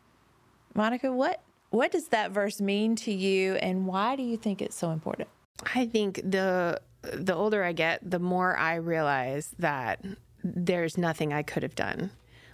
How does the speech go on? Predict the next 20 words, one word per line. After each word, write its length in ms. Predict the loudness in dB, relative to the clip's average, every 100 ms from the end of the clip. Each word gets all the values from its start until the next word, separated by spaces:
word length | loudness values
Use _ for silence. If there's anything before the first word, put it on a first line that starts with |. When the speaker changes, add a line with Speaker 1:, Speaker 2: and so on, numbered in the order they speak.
| -8
Speaker 2:
Like, 180 | -6 -2
there, 280 | 0 0 -2
there 200 | -2 0
isn't 240 | 0 0 0
a 60 |
way 180 | 0 0
that 100 | 0
I 80 | -2
could 160 | -4
be 80 | -4
good 180 | -2 0
enough. 520 | 0 0 -2 -8 -18 -20 -20 -20 -20 -4
There 100 | -2
isn't 220 | 0 0
a 40 | 2
way 160 | 2
I 60 | 0
could 180 | -2 -4
earn 180 | -2 0
it. 440 | 0 0 -4 -12